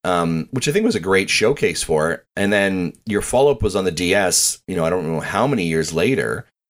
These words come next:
right? And then you kind of, you know, only last year republished it on the D S again. Like, it kind of felt like a, it felt like a franchise that they liked the idea of, but never really gave it the amount of, of love that it probably needed. Um, but here it's really pulled it up into, I think,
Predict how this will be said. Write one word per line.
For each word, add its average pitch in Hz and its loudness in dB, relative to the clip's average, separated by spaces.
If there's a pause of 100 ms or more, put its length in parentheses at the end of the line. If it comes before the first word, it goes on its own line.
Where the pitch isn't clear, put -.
(360)
right? 87 0
And 107 -2
then 107 2
you 113 2
kind 95 0
of, 85 0 (200)
you 104 -2
know, 85 0
only 101 0
last 104 0
year 87 4 (200)
republished 113 0
it 104 0
on 92 -2
the 82 -10
D 87 -2
S - 0
again. 120 0
Like, 107 2
it 95 -12
kind 151 -2
of 170 -2
felt 156 2
like 117 -6
a, - -16
it - -6
felt 180 0
like 233 0
a - -12
franchise 147 0
that 120 0
they 113 2 (380)
liked 131 0
the 120 0
idea 107 2
of, 113 -4
but 101 -2
never 110 2
really 110 4
gave 101 0
it - -6
the 90 -2
amount 90 0
of, 85 -4
of 82 -6
love 90 0
that 82 -2
it - -6
probably 117 0
needed. 90 -2 (440)
Um, 87 0
but - -2
here 196 -2
it's - -2
really 123 0
pulled 123 0
it 113 0
up 98 -4
into, 92 0
I 87 -2
think, 98 -4